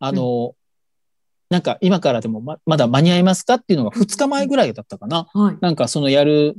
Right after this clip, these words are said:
Speaker 1: できて、で、
Speaker 2: うん。
Speaker 1: あ、最初、で、男の子かと思って。で、結構もう勝手に自分の中で女性限定みたいな感じにしてたから、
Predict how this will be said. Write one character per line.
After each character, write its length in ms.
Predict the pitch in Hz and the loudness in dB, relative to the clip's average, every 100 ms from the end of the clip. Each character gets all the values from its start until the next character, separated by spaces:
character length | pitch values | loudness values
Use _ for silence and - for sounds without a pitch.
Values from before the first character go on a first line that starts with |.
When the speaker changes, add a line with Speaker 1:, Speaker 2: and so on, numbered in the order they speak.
| - 180 | -8 -4
Speaker 1:
で 140 | 175 | -4
き 80 | - | -2
て、 280 | 175 127 - | -2 -2 0
で、 200 | 208 208 | -2 -2
Speaker 2:
う 60 | 175 | -4
ん。 40 | 160 - - | -16 -20 -14
Speaker 1:
あ、 160 | 165 | -10
最 140 | 208 247 | -8 -8
初、 120 | - | -10
で、 100 | 175 | -6
男 400 | 190 170 269 269 | -4 -2 -4 0
の 120 | 330 247 | 0 -2
子 120 | 156 | -2
か 180 | 147 127 | -2 -2
と 80 | 120 | -10
思 60 | |
っ 20 | 117 | -16
て。 160 | 139 202 | -14 -4
で、 120 | 226 | -2
結 160 | 370 | 0
構 160 | - 185 | 0 0
も 80 | 180 | 0
う 20 | |
勝 160 | - 247 | -4 -4
手 60 | |
に 60 | 285 | -4
自 100 | 277 | -4
分 100 | 302 | -2
の 60 | 285 | -2
中 80 | |
で 200 | 175 120 - _ | -2 -4 -10 _
女 140 | 175 180 | -4 0
性 260 | 226 226 | 2 2
限 220 | 202 208 | 2 -2
定 120 | 208 202 | 0 -2
み 100 | 190 | -4
た 60 | |
い 60 | 120 | -8
な 40 | |
感 200 | - 131 | -12 -16
じ 120 | 120 | -12
に 120 | 139 311 | -6 -2
し 80 | |
て 80 | - | -2
た 100 | - | -2
か 80 | 269 | 0
ら、 200 | 127 | 0